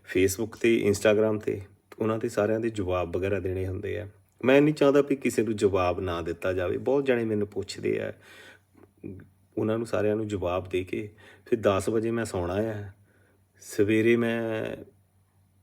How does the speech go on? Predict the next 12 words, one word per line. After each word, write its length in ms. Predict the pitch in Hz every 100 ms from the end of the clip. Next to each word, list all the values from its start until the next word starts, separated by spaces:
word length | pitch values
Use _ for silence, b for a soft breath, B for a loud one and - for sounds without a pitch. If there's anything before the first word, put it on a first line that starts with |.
| _ _ _
ਤਕਰੀਬਨ 400 | 104 95 101 107 101
ਛੇ 300 | - 104 107
ਵਜੇ 200 | 110 107
ਉੱਠਣਾ, 360 | - - 65 - _ _ _ _
ਝੂਠ 260 | - 104 80
ਨਹੀਂ 120 | 90
ਮੈਂ 120 | 95
ਬੋਲਦਾ, 480 | 95 92 87 104 131 - -
ਛੇ 220 | - 87
ਵਜੇ 240 | 82 87
ਉੱਠਦਾ 280 | 76 73 71
ਹੁੰਦਾ। 340 | 69 - -